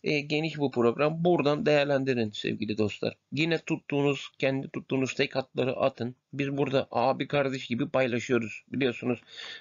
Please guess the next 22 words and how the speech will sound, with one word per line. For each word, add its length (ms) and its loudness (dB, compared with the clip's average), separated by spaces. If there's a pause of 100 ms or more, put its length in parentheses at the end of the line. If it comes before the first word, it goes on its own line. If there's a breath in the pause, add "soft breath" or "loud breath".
Hani 240 2
ben 120 2
her 120 2
zaman 300 2
söylüyorum, 600 2 (440 soft breath)
mütevazı 580 2
olmakta 340 0
fayda 360 2
var. 120 0
Yani 280 0
biz 220 -6
burada 320 2 (280 loud breath)
YouTube'da 640 4 (400)
yorum 340 4
yapıyoruz 440 2
diye 100 0
yani 280 0
bu 180 4
işin 420 2 (640 soft breath)
şeyi 300 0
kompetanı 680 2
yani 420 2